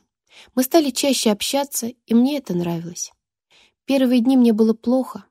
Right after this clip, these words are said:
я мало разговаривала. Но они с мамой заглядывали каждый день и поддерживали меня, чтобы я не грустила.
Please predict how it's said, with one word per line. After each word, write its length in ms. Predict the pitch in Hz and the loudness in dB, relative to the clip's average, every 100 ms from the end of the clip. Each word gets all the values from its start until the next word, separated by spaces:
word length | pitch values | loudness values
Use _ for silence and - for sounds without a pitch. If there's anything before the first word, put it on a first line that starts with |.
| _ | _
я 160 | 220 233 | -2 2
мало 240 | 254 208 | 2 2
разговаривала. 680 | 180 175 185 185 175 170 170 _ _ _ - - - | -2 -4 -6 -4 -6 -10 -16 _ _ _ -20 -16 -2
Но 80 | 214 | 2
они 180 | 285 349 | 4 4
с 100 | - | 2
мамой 320 | 277 269 240 | 0 2 2
заглядывали 540 | 220 233 302 254 233 | 0 0 0 0 -2
каждый 380 | 226 285 277 240 | 0 -2 -2 -4
день 340 | 190 190 185 - | -2 -2 -4 -8
и 80 | |
поддерживали 680 | 269 277 220 214 196 190 180 | -6 -2 0 2 2 0 -2
меня, 260 | 180 175 180 | -4 -4 -8
чтобы 300 | - - 175 | -10 -6 -4
я 120 | 190 | 0
не 120 | 226 202 | 0 -2
грустила. 540 | 180 - - 170 | -6 -12 -12 -12